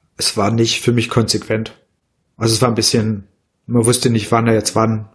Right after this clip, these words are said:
wie was pfeift oder Karten gibt. Also es war nicht so ganz, es war keine Linie zu erkennen.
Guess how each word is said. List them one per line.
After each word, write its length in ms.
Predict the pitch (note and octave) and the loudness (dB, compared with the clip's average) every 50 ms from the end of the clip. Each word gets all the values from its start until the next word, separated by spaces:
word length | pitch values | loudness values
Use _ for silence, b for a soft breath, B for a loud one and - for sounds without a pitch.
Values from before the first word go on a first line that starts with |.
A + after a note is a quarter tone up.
| _ | _
wie 260 | - A#2 G#2+ G#2+ G#2+ G#2 | -2 -2 0 0 2 2
was 300 | G#2+ G#2 G#2 G#2 - - | 0 0 0 -2 -6 -8
pfeift 640 | - - - A#2 G#2+ G#2 G#2 - - - - - | -6 -2 0 0 2 0 -2 -4 -8 -10 -8 -2
oder 200 | G#2 A2 G#2 F#2 | 0 0 0 0
Karten 320 | - - G#2+ - A2 A2 | -2 -4 -2 0 0 0
gibt. 260 | G2+ - G2+ - - - _ | 0 -2 -6 -8 -12 -12 _
Also 180 | - G#2+ G#2 | -2 -2 -2
es 140 | G2+ G2 - | -2 0 0
war 80 | A#2 G#2 | 0 0
nicht 140 | G#2 G#2 - | 0 0 -2
so 100 | - G2+ | -2 0
ganz, 340 | A2 G#2 G#2+ G2+ - - | 0 0 0 0 0 -2
es 160 | - - - - | -2 -2 0 0
war 120 | A2+ A2 | 0 0
keine 260 | - - A2+ A2+ G#2+ G#2 | 0 0 2 2 2 0
Linie 380 | G#2 A2 A2 A2+ G#2+ G2 F#2+ | 0 0 0 0 0 -2 -4
zu 120 | - - A2 | -6 -8 -8
erkennen. 360 | G2+ F#2 - G2+ F#2+ G2 | -8 -6 -4 -4 -4 -4